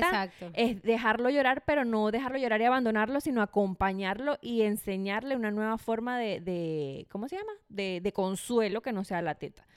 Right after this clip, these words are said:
Speaker 1: Claro.
Speaker 2: Y para eso necesita llorar. El bebé va a llorar, siempre va a llorar. Pero siempre tú vas a estar allí para ellos, para el bebé, para la bebé, para quien sea. Ajá.
Speaker 1: Es así.
Speaker 2: Ajá.
Speaker 1: Next.
Speaker 2: En el embarazo, que era una floja porque no trabajaba.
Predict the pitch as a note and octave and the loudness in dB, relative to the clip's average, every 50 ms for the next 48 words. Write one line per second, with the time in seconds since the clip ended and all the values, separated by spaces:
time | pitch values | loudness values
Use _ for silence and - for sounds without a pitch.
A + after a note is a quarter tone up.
0 | _ - A3+ G#3+ G3+ G3 - F3+ A3 B3 G#3 F#3 F#3+ F#3 F#3 G#3 - B3+ C4 - | _ -4 -2 0 2 2 2 2 2 2 2 2 2 2 0 0 -2 -4 -4 -4
1 | - G3 G3 F#3 - E3+ - F#3+ - E3 D#3 C#3+ D3+ D3 - - E3 E3+ E3+ E3+ | -4 -6 -6 -6 -6 -8 -8 -8 -6 -4 -4 -4 -4 -6 -6 -6 -6 -4 -2 -2
2 | E3+ E3 E3+ F3+ F3+ E3+ E3+ E3 E3 C#3+ - - F#3 E3+ E3 D#3+ D#3 D3+ C#3+ D3 | 0 0 0 0 0 0 0 -2 -2 -4 -6 -6 -8 -6 -6 -4 -4 -4 -4 -4
3 | D3+ C#3 C#3 - - _ A3 A3 G#3+ G#3+ G#3+ - A#3+ B3+ A#3+ D#4+ F4+ - B3 G#3 | -6 -6 -8 -12 -8 _ 0 0 2 0 0 0 0 -2 -2 -4 -4 0 2 2
4 | G#3+ A#3+ A#3+ - - G#3+ G#3 G3+ G3+ F#3 G#3+ A3+ A#3+ - C4 B3+ G#3+ F3 D#3+ E3+ | 2 2 0 0 0 2 2 2 2 2 -2 -4 -2 0 0 2 2 2 2 0
5 | E3 D3 - - - - - _ _ - E3 E3 D#3 C#3 C3+ C3+ D#3+ F3+ D3+ - | -2 -4 -6 -14 -20 -20 -20 _ _ -4 -2 -2 0 0 -2 0 0 0 -2 -2
6 | - _ - D#3 D#3 D3 C#3+ C3 C#3 C#3 C3 D#3 F3+ D3+ B2+ - D3 - - D3 | -6 _ -8 -6 -4 -2 -2 -2 -2 -2 -2 -2 -2 -2 -4 -6 -12 -14 -14 -14
7 | C3+ - D#3+ - - - _ - E3 F3 D#3 - - _ _ - - - - A3+ | -8 -6 -6 -6 -6 -10 _ -10 -8 -6 -8 -8 -10 _ _ -20 -16 -10 -6 -4
8 | A3 A3+ A3+ - - G#3 F#3+ - - - G3 G#3 G#3+ D4 D4 - - - - - | -4 -4 -4 -4 -6 -8 -10 -10 -4 2 4 6 8 8 8 6 4 -2 -12 -16
9 | - - - - - A3 A3+ A#3+ A#3+ A#3+ B3 B3+ B3+ B3+ B3 B3 B3 C4+ C#4+ D#4+ | -16 -18 -8 -2 0 2 2 4 4 4 6 6 4 6 6 6 6 6 6 6
10 | E4+ - - G4+ G4 - - D#4+ B3 A#3 A#3 A#3+ B3+ C#4 C#4+ D4+ - - D4+ C4+ | 4 2 0 -2 -2 0 2 4 4 6 4 4 2 0 -2 -2 -2 0 2 2
11 | D4 E4 E4 - E4 D4+ - - G#3+ F#3+ F3+ - - A3 A3+ G#3+ G3+ F#3+ D3+ B2+ | 4 2 2 0 -2 -4 -4 -4 -4 -4 -4 0 2 2 2 2 4 2 2 2
12 | F#2+ - - - | 2 0 -4 -12